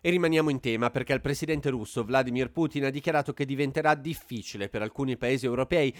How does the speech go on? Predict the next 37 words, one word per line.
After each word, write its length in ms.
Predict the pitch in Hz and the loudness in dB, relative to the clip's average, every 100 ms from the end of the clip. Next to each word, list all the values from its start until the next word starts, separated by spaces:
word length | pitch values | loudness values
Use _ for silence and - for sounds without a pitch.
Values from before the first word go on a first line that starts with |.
| - | -8
abbandonare 800 | - 185 170 190 190 170 120 104 110 | -2 0 4 2 4 0 0 0 -4
il 120 | 113 | -4
petrolio 520 | 135 127 117 120 143 | -4 0 0 2 2
russo 540 | 147 131 - - 117 | 2 0 -2 -2 -2
nel 160 | 113 123 | 0 -2
momento 320 | 127 143 131 | -2 -2 -2
in 80 | 120 | -4
cui 160 | 143 131 | -2 -2
i 40 | |
paesi 360 | 123 139 135 123 | 0 0 0 0
dell'Unione 680 | 143 143 123 127 143 131 123 | 0 2 0 2 2 2 -2
si 160 | 147 | -4
trovano 320 | 165 156 127 | 2 2 2
a 40 | 120 | -2
discutere 680 | 139 151 - 113 101 104 107 | -4 -8 -6 -6 -4 -4 -2
di 80 | 147 | 0
un 140 | 160 | 0
possibile 600 | 123 - 110 95 101 110 - | -2 -4 -8 -8 -8 -8 -2
im-, 240 | 156 127 - | 0 0 0
embargo. 720 | 143 120 101 92 92 92 - _ - - _ - - - | 2 4 2 2 -4 -12 -14 _ -20 -20 _ -20 -20 -6
Il 120 | 190 | 0
presidente 440 | 190 170 170 151 | 0 2 0 0
russo 260 | 135 120 139 | 0 0 -2
ha 20 | |
avvertito 400 | 127 135 147 127 | 0 -2 -2 -4
che 120 | 117 | -2
le 100 | 135 | -2
sanzioni 460 | 131 143 143 175 147 | 0 -2 0 0 0
occidentali 680 | 127 - 139 123 117 101 107 | -2 -2 -2 -2 0 -2 -2
e 60 | |
la 100 | 110 | -2
proposta 420 | 117 131 127 123 113 | -2 -2 -2 -2 -6
di 180 | 117 120 | -6 0
non 180 | 160 | 2
acquistare 540 | 135 - 127 - 120 110 | 0 -2 -4 0 0 0
petrolio 420 | 117 135 143 156 | -4 -2 0 0
russo 340 | 170 160 147 | -2 -2 -2